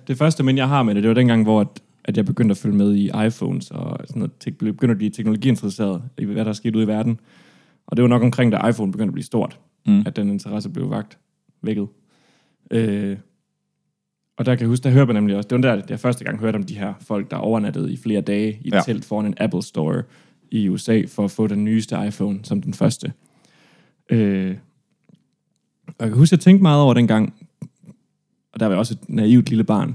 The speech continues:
Speaker 1: jeg tænkte, kunne jeg, kunne, ej, det kunne dæleme være fedt at være den første, der fik sådan en der. Men problemet var, at jeg havde ikke nogen penge dengang, så det kunne jeg selvfølgelig ikke gøre.
Speaker 2: Nej.
Speaker 1: Og så blev det sådan noget med, okay, men skulle man ud og lægge, lægge i kø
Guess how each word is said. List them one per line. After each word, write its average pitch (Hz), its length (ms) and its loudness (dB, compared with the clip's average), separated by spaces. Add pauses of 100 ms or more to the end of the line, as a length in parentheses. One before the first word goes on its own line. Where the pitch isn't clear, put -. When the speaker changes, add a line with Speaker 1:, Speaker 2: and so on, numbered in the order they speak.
(360)
Speaker 1:
jeg - 60 -20
tænkte, - 280 -8
kunne 117 120 2
jeg, 113 120 0 (100)
kunne, - 140 -10
ej, - 100 -10
det 123 120 -2
kunne 117 200 -6 (100)
dæleme 127 220 -2
være 107 120 -8
fedt 123 220 -2
at 85 80 -4
være - 100 -10
den - 100 -8
første, - 360 -12
der - 80 -12
fik - 200 -10
sådan - 140 -8
en - 60 -6
der. - 60 -8
Men - 140 -6
problemet 123 260 4
var, 110 60 4
at - 20 4
jeg 110 60 2
havde 123 120 6
ikke 120 80 2
nogen 113 100 4
penge 139 200 6
dengang, 104 320 2 (600)
så 107 160 -8 (280)
det 127 100 2
kunne 120 80 0
jeg 101 80 0
selvfølgelig 117 300 2
ikke 107 100 -2
gøre. 117 300 2 (140)
Speaker 2:
Nej. 104 200 4 (340)
Speaker 1:
Og 110 80 2
så 131 80 6
blev 123 120 4
det 107 100 -2
sådan 117 220 4
noget 110 260 6 (260)
med, - 100 -2
okay, 113 160 -2
men 107 100 0
skulle 110 180 -2
man 110 100 2
ud 127 120 6
og 120 60 6
lægge, 107 260 4
lægge 113 300 0
i - 20 -6
kø 143 300 0